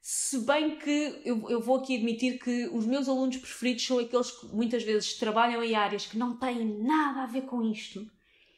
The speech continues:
E têm ali na escrita do humor um escape, mas depois, eh,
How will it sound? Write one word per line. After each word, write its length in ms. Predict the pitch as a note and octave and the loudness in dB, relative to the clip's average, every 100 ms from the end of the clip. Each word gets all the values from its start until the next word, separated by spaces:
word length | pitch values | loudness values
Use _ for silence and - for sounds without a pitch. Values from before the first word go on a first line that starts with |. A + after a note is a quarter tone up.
| _ - | _ -2
E 120 | A3+ - | 2 4
têm 280 | C#4+ C#4+ | 4 4
ali 260 | C#4 C4+ C4 | 4 4 2
na 80 | B3+ | 0
escrita 380 | - C4 C4 A3+ | 0 -2 0 0
do 120 | A#3+ | 2
humor 420 | A3+ A3+ G#3+ G3 - | 2 4 4 2 0
um 100 | A#3 | 0
escape, 760 | A3+ - - G#3+ - - G#3+ - _ _ _ - | 0 -4 0 0 0 -8 -8 -8 _ _ _ -2
mas 160 | B3+ C4 | -2 0
depois, 540 | - D4+ D4+ - - | -2 0 -2 -6 -4
eh, 180 | A3 G#3+ | -2 -2